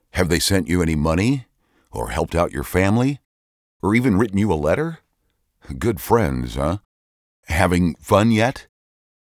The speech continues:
People in hell aren't either. If you don't like prison, then you really won't like hell. Don't fail jail.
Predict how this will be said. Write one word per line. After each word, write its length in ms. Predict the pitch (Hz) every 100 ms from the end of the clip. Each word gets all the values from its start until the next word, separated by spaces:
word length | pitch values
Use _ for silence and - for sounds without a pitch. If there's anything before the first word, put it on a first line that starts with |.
| _
People 340 | 135 151 101
in 120 | 87 -
hell 520 | 98 98 69 64 - -
aren't 220 | 80 -
either. 400 | 73 58 50 - _ _ _ _ _ -
If 160 | 76
you 100 | 117
don't 220 | 170 131
like 280 | 92 87 -
prison, 520 | - 123 - - - - _
then 240 | - 117 95
you 140 | 87
really 420 | 67 104 127 98
won't 280 | 78 90 71
like 240 | 71 67
hell. 420 | - 65 50 50 _ _ _ _ _ _ _ 87
Don't 400 | 117 165 123 -
fail 340 | 123 110 87
jail. 600 | 73 73 69 50 50 -